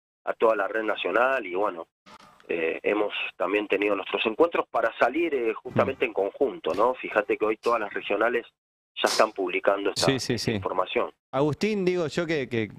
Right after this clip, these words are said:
Speaker 2: te conozco, conozco a muchos, eh, que, eh, militan hace mucho en la agrupación Hijos, eh, ¿habían pasado en algún momento por una situación similar? Porque yo sé que ustedes han recibido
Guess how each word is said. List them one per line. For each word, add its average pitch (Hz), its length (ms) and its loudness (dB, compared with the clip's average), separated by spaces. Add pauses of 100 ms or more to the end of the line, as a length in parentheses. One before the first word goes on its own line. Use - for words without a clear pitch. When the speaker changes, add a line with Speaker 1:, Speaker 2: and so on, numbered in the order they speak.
Speaker 2:
te 110 100 6
conozco, 123 400 0
conozco 120 320 -2
a 120 40 0
muchos, 120 460 -2
eh, 101 300 0
que, 98 200 -6
eh, 101 260 -2
militan 107 380 -2
hace 107 180 -4
mucho 113 220 -2
en 113 40 0
la 107 40 -2
agrupación 104 420 -4
Hijos, 123 360 -4 (540)
eh, 131 540 0 (800)
¿habían 190 380 2
pasado 160 680 0
en 117 160 0
algún 120 320 -2
momento 135 600 -2
por 113 220 0
una 113 180 -2
situación 113 420 -2
similar? 135 420 -2
Porque 131 180 -2
yo 165 100 2
sé 180 160 0
que 156 100 0
ustedes 131 360 -2
han 123 180 2
recibido 101 960 -2